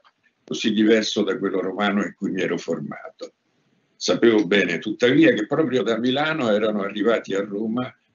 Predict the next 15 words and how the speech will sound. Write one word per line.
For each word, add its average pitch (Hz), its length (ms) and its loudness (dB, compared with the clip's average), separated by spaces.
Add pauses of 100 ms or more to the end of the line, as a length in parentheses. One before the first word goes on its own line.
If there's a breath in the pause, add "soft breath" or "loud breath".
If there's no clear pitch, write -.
Borromini 107 640 0
e 110 80 -2
Caravaggio 104 840 0 (400)
per 107 120 0
imprimere 110 920 0
una 107 240 -2
cultura 113 400 0
romana, 120 580 0 (260 soft breath)
alla 123 220 2
cultura 120 340 0
romana 131 340 2
un 120 120 -4
nuovo 131 340 -2
corso 107 560 -4 (200)
rivoluzionario. 95 1160 -2